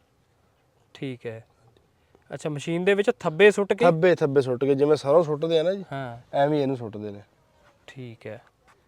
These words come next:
Speaker 1: ਤਾਂ ਇਹ ਵੀ ਜ਼ਰੂਰੀ ਹੈ ਕਿ ਜੇ ਅਸੀਂ ਇਹ ਫਸਲ ਲਾਉਣੀ ਹੈ ਤਾਂ ਵੇਖਣਾ ਕਿ ਸਾਡੇ ਨੇੜੇ ਤੇੜੇ ਜਿਹੜੀ ਲੇਬਰ ਦੀ ਅਵੇਲੇਬਿਲਟੀ ਹੈਗੀ ਹੈ
Speaker 2: ਹਾਂਜੀ।
Speaker 1: ਜਾਂ ਨਹੀਂ, ਕਿਤੇ ਕਿਸਾਨ ਹੈ ਇਕੱਲਾ ਫਸ ਨਾ ਜਾਵੇ ਉਸ ਮੌਕੇ ਦੇ ਉੱਤੇ,
Speaker 2: ਜੀ,
Speaker 1: ਹੈ ਨਾ?
Speaker 2: ਜੀ, ਜ਼ਰੂਰ ਜੀ।
Speaker 1: ਹਾਂ। ਤਾਂ ਇਹ ਲੱਗਦੀ ਵੇਖਣ ਨੂੰ ਧਨੀਏ ਵਰਗੀ ਹੈ।
Speaker 2: ਹਾਂਜੀ।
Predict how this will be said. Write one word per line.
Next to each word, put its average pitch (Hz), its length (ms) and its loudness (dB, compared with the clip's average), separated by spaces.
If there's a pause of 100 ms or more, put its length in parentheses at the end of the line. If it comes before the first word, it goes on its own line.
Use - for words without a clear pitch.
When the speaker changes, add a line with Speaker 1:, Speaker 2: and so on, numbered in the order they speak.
(160)
Speaker 1:
ਤਾਂ 175 180 -2
ਇਹ 220 120 2
ਵੀ 226 100 0
ਜ਼ਰੂਰੀ 190 400 6
ਹੈ 185 100 8
ਕਿ 202 160 -4
ਜੇ 185 220 4
ਅਸੀਂ 190 220 -2
ਇਹ 175 40 -2
ਫਸਲ 170 280 -2
ਲਾਉਣੀ 151 320 0
ਹੈ 165 80 -4
ਤਾਂ 180 140 -2
ਵੇਖਣਾ 160 380 -4
ਕਿ 165 120 -6
ਸਾਡੇ 147 360 -4
ਨੇੜੇ 143 240 -4
ਤੇੜੇ 151 260 -6
ਜਿਹੜੀ 151 200 -8
ਲੇਬਰ 131 320 -4
ਦੀ 160 180 -4
ਅਵੇਲੇਬਿਲਟੀ 143 560 -6
ਹੈਗੀ 123 360 0
ਹੈ 160 60 0
Speaker 2:
ਹਾਂਜੀ। 190 140 -6 (340)
Speaker 1:
ਜਾਂ 160 120 2
ਨਹੀਂ, 147 240 -4
ਕਿਤੇ 175 240 -6
ਕਿਸਾਨ 156 460 0
ਹੈ 170 60 2
ਇਕੱਲਾ 175 600 2
ਫਸ 156 220 4
ਨਾ 170 160 6
ਜਾਵੇ 143 260 2
ਉਸ 139 140 -6
ਮੌਕੇ 127 320 -8
ਦੇ 120 100 -10
ਉੱਤੇ, 117 220 -14
Speaker 2:
ਜੀ, 123 80 -2
Speaker 1:
ਹੈ 120 60 2
ਨਾ? 101 100 -4
Speaker 2:
ਜੀ, 101 80 -8
ਜ਼ਰੂਰ 104 280 -4
ਜੀ। - 160 -20 (120)
Speaker 1:
ਹਾਂ। 117 120 -14 (760)
ਤਾਂ 214 160 0 (180)
ਇਹ 277 120 2
ਲੱਗਦੀ 240 420 6
ਵੇਖਣ 285 260 2
ਨੂੰ 294 140 0
ਧਨੀਏ 175 300 6
ਵਰਗੀ 127 400 0
ਹੈ। 120 160 -6 (480)
Speaker 2:
ਹਾਂਜੀ। 120 400 -4